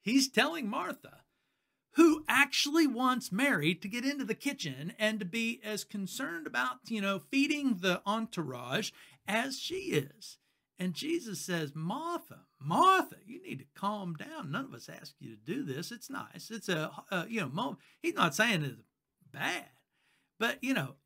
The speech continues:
he's also making it clear to Martha that perhaps you need to slow down. Perhaps you need to kick back. Perhaps you need to realize that the traditions, you know,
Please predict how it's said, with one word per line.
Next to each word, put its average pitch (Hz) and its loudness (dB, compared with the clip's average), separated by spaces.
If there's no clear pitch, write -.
he's 190 -6
also 247 -2
making 180 -6
it 151 -12
clear 202 0
to 147 -2
Martha 294 0
that - -16
perhaps - -8
you 262 -4
need 185 -4
to - -14
slow 135 -4
down. - -18
Perhaps 294 -6
you 311 -2
need 190 -2
to 139 -10
kick 135 -10
back. 120 -10
Perhaps - -4
you 330 -2
need 208 0
to 220 -2
realize 165 2
that 214 -2
the 180 -2
traditions, 180 -2
you 185 0
know, 160 -2